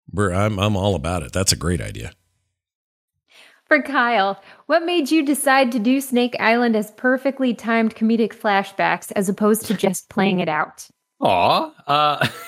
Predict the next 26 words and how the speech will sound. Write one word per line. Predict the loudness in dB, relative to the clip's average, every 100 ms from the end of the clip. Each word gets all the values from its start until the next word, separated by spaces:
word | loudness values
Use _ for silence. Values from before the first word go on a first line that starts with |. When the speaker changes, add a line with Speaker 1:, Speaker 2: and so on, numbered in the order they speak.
| -18 -20 -18 -2
Speaker 3:
<laughs> | -2 0 -2 0 -4 -2 -8 -8 -12 -10 -6 -4
honestly, | 0 0 0 0 2
there | 2
was | 2 0
too | 0
much | 0 0
to | 0
do | 2
on | 2 2
Snake | 2 2 2
Island, | 2 4 2 2
and | 0 0
it | -2
probably | -2 0 2 2
would | 2
have | 0
been, | 0 0
like, | 0 -2
six | -2 -2 -2
episodes | -4 -2 0 0 -2
long. | -2 0 0 -4 -10 _ _ _ _ _ _ _ _ -6
So | -4 0 2 2 2 -2 -4
instead | -2 -2 0 0
of | 0
doing | 0 2 2
that, | 0 0 0 -2 -6